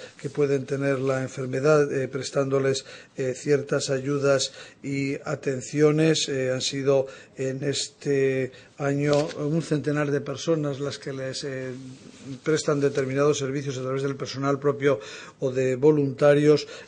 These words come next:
Una actividad muy importante que siguen realizando en este momento es la de la prevención, bien sea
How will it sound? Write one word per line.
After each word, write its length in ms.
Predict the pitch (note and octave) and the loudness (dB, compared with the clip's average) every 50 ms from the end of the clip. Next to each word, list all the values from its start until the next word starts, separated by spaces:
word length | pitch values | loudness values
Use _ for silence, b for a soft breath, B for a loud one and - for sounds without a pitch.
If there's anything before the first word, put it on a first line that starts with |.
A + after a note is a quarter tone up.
| B | B
Una 160 | - D#3+ D#3+ E3 | 0 4 4 4
actividad 460 | D#3 - - E3 D#3 D#3 D#3+ D#3+ D#3 | 2 2 0 0 4 4 4 4 4
muy 160 | D#3+ F3+ F3+ | 4 4 2
importante 580 | E3 C3 C#3 C#3 B2+ - - D3+ C3+ B2+ D#3 C3+ | 2 2 -2 -4 -4 -2 -4 -4 -2 -4 -4 -4
que 120 | C3+ C#3 | -4 -8
siguen 360 | - - D3+ C3+ C#3+ C#3+ C3+ | -6 -6 -6 -4 -4 -4 -4
realizando 480 | C3+ C#3+ C3+ C3+ C3+ C3 - C#3+ C3 C3+ | -4 -4 -4 -4 -6 -6 -8 -8 -8 -8
en 80 | C3 | -8
este 220 | C3+ A#2+ - - C3+ | -8 -10 -10 -8 -8
momento 480 | C3+ C3+ C3+ C3+ C3 A#2+ - C#3 C3 B B B B B B | -8 -6 -8 -8 -10 -8 -6 -6 -8 B B B B B B
es 220 | F#3+ D#3 C#3+ C#3 | -8 -6 -6 -4
la 160 | C#3+ D3+ C#3+ C#3+ | -2 -2 0 0
de 120 | C#3+ D3 | 0 0
la 180 | D3 C#3+ C#3 - | 0 0 -2 0
prevención, 720 | D3 D#3 D3 C#3+ C#3 C3 C3 - D3+ D#3+ D3 C#3 C3+ C3 | -2 0 0 0 -2 -4 -6 0 0 2 2 0 -2 -8
bien 240 | B2+ C3+ D3 D3+ C#3 | -6 -4 -2 -2 -2
sea 460 | - - - D#3 D#3 D3+ D#3 D#3+ D3+ | -2 -2 0 2 2 2 2 0 -2